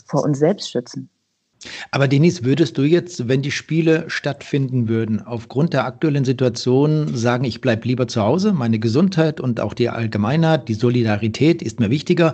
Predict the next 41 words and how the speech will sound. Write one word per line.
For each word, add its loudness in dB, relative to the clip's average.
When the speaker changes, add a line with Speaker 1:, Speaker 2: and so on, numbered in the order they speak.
Speaker 2:
oder 2
würdest 2
du -2
zu -4
den 0
Paralympics -2
fliegen? -8
Speaker 1:
Das 0
ist -6
eben 4
genau 2
die 0
harte -2
Frage. -4
Und, -8
ähm, 0
muss -2
ich -2
ehrlich 2
sagen, 0
würde 4
ich 2
tief 0
durchatmen 0
und -2
wahrscheinlich -6
würde -4
ich -8
fliegen. -2
Und -4
das 0
ist -12
genau 2
diese -2
Konfliktsituation, -2
vor -2
der 6
wir 4
geschützt -6
werden 0
müssen, -6